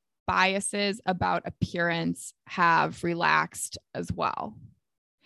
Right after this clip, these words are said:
So, for example, you know, I think about maybe in pre-covid, I was wearing a lot more business casual, like, business professional, a lot more,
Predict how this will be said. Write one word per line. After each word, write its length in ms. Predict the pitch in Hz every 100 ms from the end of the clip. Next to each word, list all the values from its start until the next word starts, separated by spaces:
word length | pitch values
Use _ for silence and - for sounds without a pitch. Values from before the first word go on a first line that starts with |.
| - -
So, 280 | - 285 247
for 160 | 262 240
example, 760 | 220 269 277 247 180 170 202 -
you 100 | 202
know, 340 | 190 180 180 -
I 100 | 185
think 240 | 202 196
about 540 | 185 180 175 165 160 - -
maybe 680 | 202 202 202 202 190 190 185 175 -
in 440 | 190 180 175 170 -
pre-covid, 640 | 226 202 190 170 175 175
I 120 | - 170
was 180 | 170
wearing 300 | 175 170 165
a 100 | -
lot 500 | 175 175 190 196 214
more 600 | 202 190 185 175 170 170 165 -
business 640 | 180 175 170 170 165 165
casual, 760 | - 311 285 262 262 254 240 226
like, 220 | 190 170 - -
business 300 | 208 196 180
professional, 960 | 196 170 - 247 - 240 220 214 208 -
a 60 | 180
lot 260 | 175 170 165
more, 420 | 170 165 165